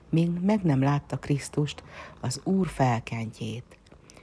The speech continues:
Simeon a lélek indítatására éppen akkor ment a templomba, mikor Jézust odavitték szülei. Karjába vette a gyermeket, és az Istent áldva ezt mondta:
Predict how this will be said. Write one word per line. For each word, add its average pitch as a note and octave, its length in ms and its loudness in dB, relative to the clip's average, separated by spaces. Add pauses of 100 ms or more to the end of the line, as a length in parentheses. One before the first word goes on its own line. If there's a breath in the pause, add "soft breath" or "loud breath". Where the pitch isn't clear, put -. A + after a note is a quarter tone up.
Simeon F3+ 600 6
a D#3+ 80 6
lélek D#3 400 4
indítatására C3 1120 0
éppen G#3 380 2
akkor D#3 300 4
ment D3+ 220 4
a D#3 60 2
templomba, D#3+ 600 4 (460 loud breath)
mikor G3+ 320 4
Jézust D#3 500 4
odavitték B2 680 0
szülei. A2+ 480 -4 (560 loud breath)
Karjába D3 600 6
vette E3 280 2
a E3+ 60 6
gyermeket, F3 640 2
és C#3+ 180 -2
az - 140 -2
Istent D#3 460 2
áldva D#3+ 320 4
ezt - 300 -4
mondta: B2 440 -4